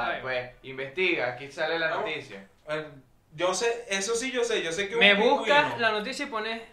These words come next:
Speaker 2: ¿Cuándo grabamos
Speaker 1: el link en la
Speaker 2: esta?
Speaker 3: Y de
Speaker 1: descripción.
Speaker 3: hecho,
Speaker 2: ¿Cuándo grabamos esta?
Speaker 3: ¿sabes qué me dio rechera de ese cuento?
Speaker 2: Lo, ya va,
Speaker 3: No,
Speaker 2: ya, ya.
Speaker 3: echa el cuento, echa el cuento
Speaker 2: Bueno,
Speaker 3: para recharme.
Speaker 2: sucede que llegó un pingüino acá,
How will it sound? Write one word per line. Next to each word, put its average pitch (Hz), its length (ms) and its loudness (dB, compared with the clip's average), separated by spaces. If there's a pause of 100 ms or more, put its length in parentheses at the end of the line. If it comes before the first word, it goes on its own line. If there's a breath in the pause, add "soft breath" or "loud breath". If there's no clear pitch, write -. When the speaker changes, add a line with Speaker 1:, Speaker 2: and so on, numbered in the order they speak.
Speaker 2:
¿Cuándo 156 200 0
grabamos 185 360 8
Speaker 1:
el 185 40 6
link 170 160 12
en - 60 6
la 208 80 4
Speaker 2:
esta? 202 100 2
Speaker 3:
Y 220 40 2
de 226 40 2
Speaker 1:
descripción. 226 160 6
Speaker 3:
hecho, 196 160 6
Speaker 2:
¿Cuándo - 0 -
grabamos 180 300 6
esta? 156 200 6
Speaker 3:
¿sabes 277 120 0
qué 311 140 2
me 294 80 0
dio 294 180 2
rechera 302 320 0
de 294 80 2
ese 302 180 -6
cuento? 233 280 -2
Speaker 2:
Lo, - 360 0
ya 185 160 4
va, 240 100 12
Speaker 3:
No, 226 80 8
Speaker 2:
ya, 233 340 6
ya. 196 100 4
Speaker 3:
echa 247 120 4
el 240 60 2
cuento, 226 240 4
echa 240 140 2
el 247 60 6
cuento 262 180 6
Speaker 2:
Bueno, 196 160 4
Speaker 3:
para 226 120 4
recharme. 202 300 2
Speaker 2:
sucede 208 280 2
que 247 140 -2
llegó 202 200 0
un 196 100 -4
pingüino 220 400 -8
acá, 196 480 0